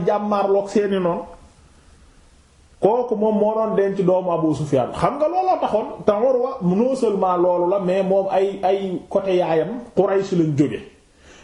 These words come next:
Moo taxoon mu ne leen keroog Sulhul Hudaybiya, "Est-ce que man dama,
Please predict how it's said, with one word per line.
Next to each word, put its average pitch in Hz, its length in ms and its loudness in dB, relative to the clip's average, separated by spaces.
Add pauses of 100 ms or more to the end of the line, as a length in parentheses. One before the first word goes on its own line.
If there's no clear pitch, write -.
Moo 175 260 4
taxoon 226 360 -2
mu 190 100 0
ne 202 140 2
leen 185 360 0
keroog 185 380 0
Sulhul 196 400 0
Hudaybiya, 165 540 2 (100)
"Est-ce 240 240 -2
que 269 80 0
man 220 240 -4
dama, 202 200 0